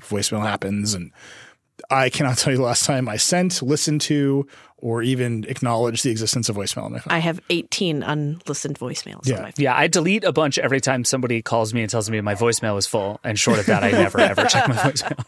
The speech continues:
Speaker 1: But some people use it. It's great. But whatever. The people who I care for, they get the voicemail and they hang up and they send me a text.
Speaker 2: Yeah.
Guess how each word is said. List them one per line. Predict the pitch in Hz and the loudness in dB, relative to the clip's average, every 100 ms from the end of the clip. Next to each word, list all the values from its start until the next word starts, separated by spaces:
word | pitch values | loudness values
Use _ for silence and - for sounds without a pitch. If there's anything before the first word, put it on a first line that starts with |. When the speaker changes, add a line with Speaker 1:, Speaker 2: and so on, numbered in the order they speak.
| - | -4
Speaker 1:
But | 190 | 0
some | 247 269 | 4 4
people | 247 | 4
use | 226 214 | 4 4
it. | 196 | 4
It's | 175 151 | 2 0
great. | 120 - _ _ - | -2 -4 _ _ -2
But | 139 127 - - | 2 2 -2 -8
whatever. | 135 147 73 - - - - | -4 -4 -4 -14 -20 -14 -2
The | 151 | 0
people | 135 208 226 202 185 | 2 2 4 6 4
who | - 160 151 151 131 | 4 4 4 4 2
I | 127 | 0
care | 117 156 160 147 | 0 2 2 2
for, | - 113 101 107 160 - _ _ - 139 | -2 -4 -4 -4 -4 -6 _ _ -20 -4
they | 131 135 127 | 2 2 2
get | 113 165 143 | 0 0 0
the | 131 | 0
voicemail | 127 135 - 120 110 | 0 2 0 -2 -4
and | 104 | -4
they | 120 | -2
hang | 139 120 | 0 -2
up | 107 | -4
and | 107 | -6
they | |
send | 107 113 | -4 -2
me | 95 | -4
a | |
text. | - - - - - _ | -6 -6 -6 -8 -10 _
Speaker 2:
Yeah. | 220 - | -4 -4